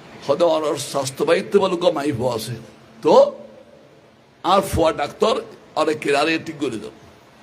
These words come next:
আমি আমার স্বাস্থ্য বিজ্ঞানীকে বললাম যে, "চোখারি আরে তুই মাইফে দিবে না, এটা হলো হতালো হবি।" আত্মীয়তা হয়েছে। এরপরে ডাক্তার সাহেব বাঁশখালী বেড়াতে যাবে। এখন আর স্বাস্থ্য বাইক বুড়ো ফুয়া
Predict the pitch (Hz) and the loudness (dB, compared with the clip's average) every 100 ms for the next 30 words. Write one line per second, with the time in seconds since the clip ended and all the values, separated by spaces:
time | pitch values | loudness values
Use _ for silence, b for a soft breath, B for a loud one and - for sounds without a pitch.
0 | - - - - - - - - - - | -20 -20 -20 -20 -20 -20 -20 -20 -20 -18
1 | - 185 208 214 214 226 196 185 208 202 | -2 0 2 2 2 2 0 0 0 0
2 | 214 208 196 202 220 220 220 214 143 - | 0 0 -2 -2 -4 0 2 2 2 2
3 | 294 302 262 277 240 220 202 190 170 180 | 4 6 4 2 0 0 0 0 0 0
4 | 190 180 190 185 196 165 165 180 147 127 | 0 0 2 2 2 0 0 0 2 0
5 | 107 - - - - - - - - - | -2 -12 -18 -20 -20 -20 -20 -20 -20 -20
6 | - - - - - - - 165 160 165 | -20 -20 -20 -20 -2 -2 2 0 2 4
7 | 165 - 143 - - - - - - - | 2 0 -6 -10 -20 -20 -20 -20 -20 -20
8 | - - 196 202 202 196 180 - 127 185 | -4 0 2 2 2 2 -2 -6 0 2
9 | 185 - - - - - - - - - | 2 -2 -20 -20 -20 -20 -20 -20 -20 -20
10 | - - - - 147 165 214 208 196 190 | -20 -20 -20 -2 0 2 4 4 4 2
11 | 180 175 175 175 - - - - - - | 0 0 0 -2 -4 -16 -20 -20 -20 -20
12 | - - 175 214 196 202 - 185 - 196 | -6 0 4 4 4 0 0 -2 0 2
13 | 208 190 190 185 165 175 | 2 2 -2 0 4 4